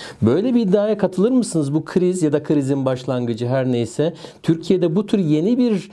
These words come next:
e, şekillenmeye yol açıyor mu? Bu otuz bir Mart seçimleri, e, öncesinde bir de öyle değerlendirelim ve kapatalım isterseniz.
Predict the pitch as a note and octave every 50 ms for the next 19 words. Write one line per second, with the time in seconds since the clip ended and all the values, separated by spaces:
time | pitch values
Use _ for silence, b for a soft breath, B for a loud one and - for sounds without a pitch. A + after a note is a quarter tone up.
0 | B B B B B - C#3+ C#3 C#3 C#3 C3+ C3+ C3+ C3 C3 C3 - - C#3 -
1 | - D#3 D#3 D3+ D3+ D#3 D#3 D3+ D3+ D3+ D#3 D#3 D3+ C#3+ C3 C#3 D3+ D#3 D3+ -
2 | - - G#3 G3+ F3 D#3 D3 D#3 E3 D#3 D3 C#3+ D3 C#3+ - - C3+ D3 D#3 D3+
3 | C#3 C#3 C3 C3 C3 - - C3 C3 - C#3+ C3 C3+ C3+ C#3+ - - B2 A#2+ A#2
4 | A#2 A2+ G#2+ - C3 C3+ B2+ C3 B2 - C3 B2+ C3+ D3 F3+ D#3+ B2 C#3 C#3+ C3+
5 | C3+ B2+ B2 B2 B2+ C3 B2+ B2 B2 B2 B2 A#2+ A#2+ A#2 A#2+ B2 B2+ B2+ B2 A2+
6 | - - A2 - A2+ G2+ A2 G2+ F#2 F2+ F2 - - - F#2+ F2 F2+ - F2 -
7 | - - - -